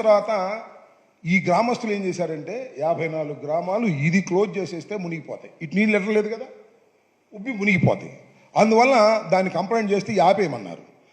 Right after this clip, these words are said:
అందువల్ల ఇక్కడ దాకా వేసి, ఇక్కడ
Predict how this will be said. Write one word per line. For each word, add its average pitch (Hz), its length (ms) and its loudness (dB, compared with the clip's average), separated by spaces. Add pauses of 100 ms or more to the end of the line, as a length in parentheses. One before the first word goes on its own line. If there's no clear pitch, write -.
(220)
అందువల్ల 208 420 2 (1200)
ఇక్కడ 175 160 -4 (100)
దాకా 196 240 4
వేసి, 220 240 0 (720)
ఇక్కడ 170 160 -4